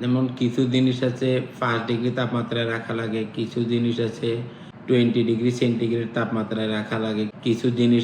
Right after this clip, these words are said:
আছে মাইনাস ফিফটি ডিগ্রি তাপমাত্রায় রাখা লাগে। তাহলে ছিকজং উন্দো মানে উপযুক্ত তাপমাত্রা। খোত অর্থ শীঘ্রই।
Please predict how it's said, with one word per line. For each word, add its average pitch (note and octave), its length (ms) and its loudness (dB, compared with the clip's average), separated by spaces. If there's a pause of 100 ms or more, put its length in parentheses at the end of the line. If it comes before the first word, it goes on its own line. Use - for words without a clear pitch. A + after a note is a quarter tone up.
(120)
আছে A#2+ 180 -2 (220)
মাইনাস A2+ 360 0 (100)
ফিফটি A2+ 320 0 (120)
ডিগ্রি A#2 320 2
তাপমাত্রায় G#2+ 580 -2
রাখা G#2 260 -4
লাগে। A#2 200 -2 (520)
তাহলে A2+ 380 0 (560)
ছিকজং C#3+ 480 4 (280)
উন্দো A#2 360 6 (260)
মানে G#2+ 240 0 (580)
উপযুক্ত B2 540 2 (320)
তাপমাত্রা। A#2 640 0 (480)
খোত C#3 340 6 (120)
অর্থ - 160 -4 (180)
শীঘ্রই। B2 600 4